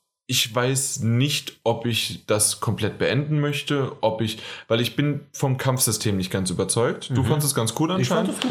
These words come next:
Speaker 2: gut.
Speaker 1: Mich hat ein bisschen genervt, dass, äh, oben rechts auf einmal eine Zahl eingeblendet worden ist bei Cell zehnmal. Das heißt also, man muss den Balken zehnmal runterkloppen.
Speaker 2: <laughs> Nee, das war, ist aber eigentlich bei den früheren Spielen auch so gewesen.
Speaker 1: Mag ja, äh, nie gespielt.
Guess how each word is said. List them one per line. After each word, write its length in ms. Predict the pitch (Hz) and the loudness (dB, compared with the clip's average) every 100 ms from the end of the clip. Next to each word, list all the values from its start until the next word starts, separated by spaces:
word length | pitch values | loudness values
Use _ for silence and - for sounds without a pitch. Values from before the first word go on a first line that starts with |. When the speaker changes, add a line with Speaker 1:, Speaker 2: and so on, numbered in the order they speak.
| - - | -2 -4
Speaker 2:
gut. 100 | 120 | -2
Speaker 1:
Mich 220 | 143 156 | 0 0
hat 80 | 131 | 0
ein 80 | |
bisschen 220 | 135 131 127 | 0 2 2
genervt, 480 | 113 113 123 - | 2 0 0 0
dass, 240 | 117 - - | 0 2 2
äh, 240 | - 107 | 2 2
oben 320 | 107 117 117 | 2 2 2
rechts 320 | 107 120 - - | 2 0 0 -2
auf 160 | 104 | 0
einmal 220 | 107 110 95 | 2 2 2
eine 160 | 107 | 2
Zahl 320 | 95 110 104 110 | 0 2 2 0
eingeblendet 560 | 104 104 101 104 92 | 0 0 0 0 0
worden 260 | 95 101 98 | 2 0 0
ist 120 | 92 - | -2 0
bei 120 | 95 | 2
Cell 380 | - 101 95 - | 4 2 2 0
zehnmal. 1080 | - - 120 120 107 - 98 98 98 90 85 - _ _ | 0 2 4 2 0 -2 0 2 2 0 -2 -10 _ _
Das 180 | 104 117 | 0 4
heißt 240 | 117 131 | 4 4
also, 160 | 117 117 | 2 2
man 120 | 117 | 2
muss 180 | 120 131 | 0 0
den 180 | 117 113 | 0 2
Balken 360 | 110 113 110 | 2 2 -2
zehnmal 520 | - 127 123 120 104 107 | 0 2 2 2 2 2
runterkloppen. 720 | 113 117 101 - 92 82 - | 2 2 0 0 -2 0 0
Speaker 2:
<laughs> 40 | - | 0
Nee, 180 | 123 110 | 0 0
das 160 | 107 | 0
war, 140 | 135 - | -2 -2
ist 200 | 139 139 | -2 0
aber 420 | 143 139 123 - _ _ _ _ - | 0 0 -2 -8 _ _ _ _ -6
eigentlich 340 | - 131 135 127 | -2 0 0 2
bei 80 | |
den 180 | 127 127 | 2 2
früheren 380 | 127 147 151 135 | 0 0 0 0
Spielen 320 | - 151 135 | -2 -2 0
auch 200 | 120 120 | 0 0
so 160 | - 101 | 0 -2
gewesen. 480 | 95 98 95 95 131 | 0 0 0 -2 0
Speaker 1:
Mag 200 | 139 143 | -2 -2
ja, 80 | |
äh, 640 | 139 - - 64 - - 143 | -4 -6 -12 -10 -10 -8 -2
nie 200 | 143 143 | 0 2
gespielt. 580 | 139 - 113 92 - | 0 2 2 0 -6